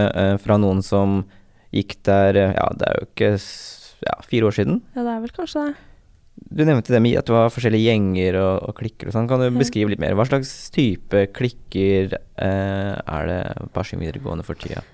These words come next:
Speaker 2: Eh, jeg tror, jeg tror kanskje det endrer seg med hvert årstrinn, altså.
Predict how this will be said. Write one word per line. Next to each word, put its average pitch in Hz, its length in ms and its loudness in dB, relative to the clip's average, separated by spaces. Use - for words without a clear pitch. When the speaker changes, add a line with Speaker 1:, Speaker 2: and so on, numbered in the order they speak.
Speaker 2:
Eh, 226 520 2
jeg 233 180 0
tror, 254 540 0
jeg 220 180 -8
tror - 180 -10
kanskje 247 280 -8
det 226 140 -8
endrer 214 460 -6
seg - 160 -12
med 226 160 -8
hvert - 240 -12
årstrinn, - 480 -8
altså. 254 300 -2